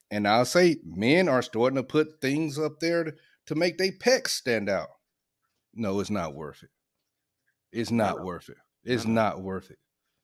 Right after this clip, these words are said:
Speaker 1: That's all I would say on that, man.
Speaker 2: Yeah, you have to be content with yourself, content with your body. Uh, you know, if you wanna change your body and your body shape as far as in, um, exercising, do what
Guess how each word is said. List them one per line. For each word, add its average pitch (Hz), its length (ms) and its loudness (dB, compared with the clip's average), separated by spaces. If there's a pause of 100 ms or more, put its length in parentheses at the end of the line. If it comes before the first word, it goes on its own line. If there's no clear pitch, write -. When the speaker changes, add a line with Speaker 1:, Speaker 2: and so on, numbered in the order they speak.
(120)
Speaker 1:
That's 113 180 -8
all 110 180 -2
I 85 80 -8
would 80 120 -14
say - 160 -16
on - 220 -20
that, - 180 -20
man. - 100 -12
Speaker 2:
Yeah, 107 120 4
you 113 160 4
have 147 160 4
to 120 60 -6
be 107 140 0
content 104 400 -6
with 85 160 -10
yourself, 73 540 -10 (340)
content 117 380 -6
with 131 180 -10
your 123 80 -6
body. 82 400 -10 (720)
Uh, 90 560 -2
you 104 100 -6
know, 98 140 0
if 95 120 -6
you 104 60 -4
wanna 110 240 0
change 120 380 4
your 95 100 -2
body 90 380 0
and 87 80 -8
your 90 100 -8
body 90 260 -8
shape 85 460 -8
as 80 160 -12
far 87 300 -8
as 85 180 -10
in, 82 260 -14
um, 80 520 -14
exercising, 87 800 -8 (260)
do 95 160 2
what 104 300 4